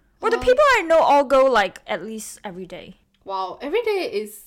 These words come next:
Speaker 2: a lot. <laughs> I don't know, like, every year, I always have this goal about fitness that I want to achieve.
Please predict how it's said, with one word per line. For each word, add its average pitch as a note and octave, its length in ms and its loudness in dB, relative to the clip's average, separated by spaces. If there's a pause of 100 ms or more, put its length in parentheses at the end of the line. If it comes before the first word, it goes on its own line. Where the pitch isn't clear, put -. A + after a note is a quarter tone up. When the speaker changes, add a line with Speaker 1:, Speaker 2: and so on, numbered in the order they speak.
(140)
Speaker 2:
a A3 80 -6
lot. G#3+ 400 -8 (300)
<laughs> - 280 -20
I D4+ 60 -10
don't F#4 200 -6
know, E4 180 -4
like, A3+ 340 -6
every B3+ 320 -8
year, G3 600 -12 (500)
I G3 120 -8
always A3+ 460 -6
have E3+ 460 -12 (180)
this G#3+ 240 -8
goal F#3 420 -8
about - 300 -8
fitness A3+ 680 -14
that - 160 -8
I F3+ 100 -6
want G3+ 200 -10
to - 60 -12
achieve. G3+ 520 -18